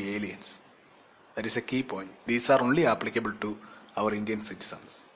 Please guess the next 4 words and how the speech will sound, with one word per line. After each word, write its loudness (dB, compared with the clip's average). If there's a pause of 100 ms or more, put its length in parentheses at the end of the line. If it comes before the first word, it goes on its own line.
(2750)
അപ്പോ 6 (680)
നമ്മള് 8 (1500)
അമ്പത്തൊന്ന് 8 (200)
എയില് 8